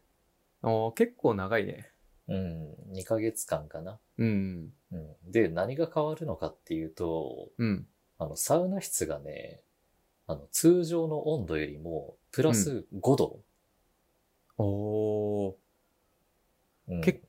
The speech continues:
Speaker 1: 構変わるね。
Speaker 2: そう。で、プラス五度して、で、約百度ぐらいになるのかな。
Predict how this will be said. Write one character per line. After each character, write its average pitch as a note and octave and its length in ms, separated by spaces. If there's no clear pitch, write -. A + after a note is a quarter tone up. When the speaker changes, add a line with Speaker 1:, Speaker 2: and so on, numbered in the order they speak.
Speaker 1:
構 G2+ 400
変 G2+ 160
わ G2+ 60
る G2+ 100
ね。 F#2+ 240
Speaker 2:
そ - 520
う。 A2 60
で、 D3+ 460
プ - 80
ラ C#3+ 100
ス - 140
五 D3+ 180
度 A#2+ 240
し - 320
て、 D3 500
で、 A2+ 300
約 C3 280
百 F#2+ 280
度 A2+ 140
ぐ A2+ 80
ら E2 120
い D2+ 40
に D2+ 100
な D#2 100
る D2+ 100
の D2 80
か D#2+ 160
な。 F2+ 160